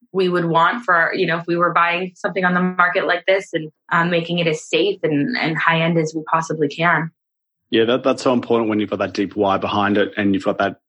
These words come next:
Speaker 2: I guess, experience, and you're not just trying to milk it for what it's, you know, milk a cheap product like other manufacturers that are just trying to, um, to sell a product. You've actually got, you know,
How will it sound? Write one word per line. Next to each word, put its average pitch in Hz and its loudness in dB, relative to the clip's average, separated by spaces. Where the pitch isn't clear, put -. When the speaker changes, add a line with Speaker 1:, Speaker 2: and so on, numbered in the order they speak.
Speaker 2:
I 113 -6
guess, 98 -6
experience, 107 0
and 98 0
you're 110 4
not 104 0
just 107 0
trying 101 2
to 98 -2
milk 135 4
it 120 0
for 120 2
what 117 4
it's, - -6
you 123 2
know, 104 2
milk 123 4
a 107 -6
cheap - -4
product 117 0
like 110 2
other 113 6
manufacturers 110 0
that 101 0
are 101 2
just 101 -2
trying 98 2
to, 92 4
um, 95 0
to 113 2
sell 104 2
a 92 0
product. 104 -2
You've 101 0
actually 101 0
got, 95 0
you 101 0
know, 95 -2